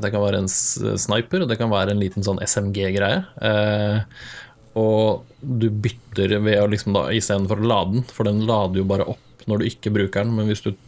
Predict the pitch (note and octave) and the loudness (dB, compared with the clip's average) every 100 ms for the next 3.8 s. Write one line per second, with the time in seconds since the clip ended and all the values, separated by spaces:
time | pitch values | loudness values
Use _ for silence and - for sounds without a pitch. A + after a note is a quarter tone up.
0 | - - G#2 G2 G2 G#2 G2+ G2 G#2+ G2+ | -6 -4 -2 0 0 0 -2 0 0 2
1 | F#2+ G#2 A#2+ - - G#2 A2+ - G2+ G2 | 0 -2 -6 -6 -4 -2 -2 -4 -4 -2
2 | G2+ G2+ G2+ G2 F#2+ F#2 - G#2+ G#2+ G#2+ | -2 0 0 0 0 -2 -2 2 2 2
3 | - - - - A#2+ G#2 G2 G#2 | -2 -12 -14 -6 0 2 4 2